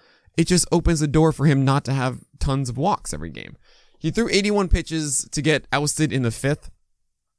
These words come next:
He's not the most efficient. Um, they, they had, like, a soft cap around eighty pitches in this one. And I'm glad that they let him go out there. I thought he was totally gonna be, get hook, the hook around, like, seventy-four and not be able to pitch in that second, or that fifth inning, I should say.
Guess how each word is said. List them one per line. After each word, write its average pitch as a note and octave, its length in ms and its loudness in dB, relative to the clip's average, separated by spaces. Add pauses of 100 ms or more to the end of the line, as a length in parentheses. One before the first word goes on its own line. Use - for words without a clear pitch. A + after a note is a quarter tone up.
(280)
He's B2+ 160 2
not E3+ 140 2
the F#3 40 2
most D3+ 240 2
efficient. - 720 -2 (880)
Um, C3+ 160 2
they, C3 140 2
they C3 160 2
had, E3 160 6
like, C#3 160 2
a B2 40 2
soft B2+ 360 2
cap G#2+ 280 0
around G#2+ 360 0
eighty G#2+ 240 -2
pitches - 320 0
in A#2+ 80 -2
this A#2+ 160 -2
one. B2+ 240 -4 (880)
And B2 120 2
I'm A#2+ 100 2
glad C3+ 260 2
that C3+ 80 -4
they C3 100 0
let A#2+ 180 2
him A#2 120 0
go G#2+ 180 2
out G#2+ 200 0
there. G#2 120 0
I G#2 80 -2
thought A2+ 160 0
he A#2+ 80 0
was A2 120 0
totally A#2 360 2
gonna A2 220 -4
be, G2+ 80 -6
get - 200 -6
hook, A2 400 -4
the G#2+ 120 -2
hook G#2+ 200 -2
around, G2+ 180 -4
like, F#2+ 120 -6
seventy-four B2 600 -2
and A#2 80 0
not F2+ 220 -6
be G2 100 -4
able F#2+ 140 -4
to E2+ 60 -10
pitch - 260 0
in G#2 60 -6
that E2+ 140 -8
second, G2 400 -8
or E2 180 -6
that - 180 -8
fifth A2+ 200 -4
inning, A#2 180 -2
I C3 60 -2
should C#3 200 -4
say. D#3 220 -2